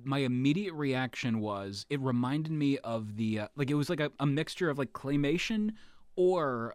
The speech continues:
uh, the ni-, the, uh, first season of S N L, the, uh, Muppet segment they used to have on there.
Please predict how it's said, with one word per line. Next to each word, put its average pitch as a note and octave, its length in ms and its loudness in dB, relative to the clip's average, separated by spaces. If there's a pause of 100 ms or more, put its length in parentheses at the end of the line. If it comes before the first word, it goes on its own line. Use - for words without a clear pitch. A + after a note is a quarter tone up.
(120)
uh, A2 380 -6 (480)
the C3 240 0
ni-, C#3 320 -2
the, C3 280 2
uh, B2 200 -2
first - 320 -6
season C#3+ 260 -2
of B2+ 80 -4
S B2+ 200 -2
N B2 100 -2
L, A2+ 260 -2
the, A2 180 -2
uh, G#2+ 180 -4
Muppet A#2 380 -2 (300)
segment B2 440 -2
they A#2+ 60 -2
used A#2 180 0
to A#2 60 -8
have G#2+ 180 -4
on G#2+ 180 -2
there. F#2+ 280 -8